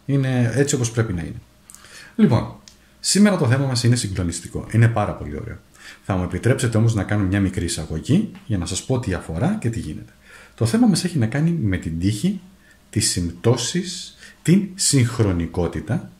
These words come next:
σε μας, στο εδώ και στο τώρα, σε θέματα αγάπης, έρωτα και γενικότερα στη ζωή. Ποια είναι η άποψή σας για την τύχη; Υπάρχει τύχη;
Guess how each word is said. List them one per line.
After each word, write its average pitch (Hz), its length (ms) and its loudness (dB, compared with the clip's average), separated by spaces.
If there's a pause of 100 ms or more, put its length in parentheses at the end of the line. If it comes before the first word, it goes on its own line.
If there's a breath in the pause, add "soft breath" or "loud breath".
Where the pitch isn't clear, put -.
(1040 loud breath)
σε - 220 -4
μας, 95 600 -2
στο - 220 -10
εδώ 92 200 0
και 123 100 -2
στο - 140 -4
τώρα, 90 460 -6 (180 loud breath)
σε - 200 -2
θέματα 78 600 -2
αγάπης, 147 880 -6 (160)
έρωτα 120 600 0 (140)
και - 120 -2
γενικότερα 113 480 4
στη 117 140 0
ζωή. 101 280 0 (1120 loud breath)
Ποια - 220 0
είναι 311 100 6
η 285 40 10
άποψή 165 320 2
σας 104 120 4
για 90 140 2
την 82 160 0
τύχη; 82 280 -2
Υπάρχει - 360 -4
τύχη; 170 380 -2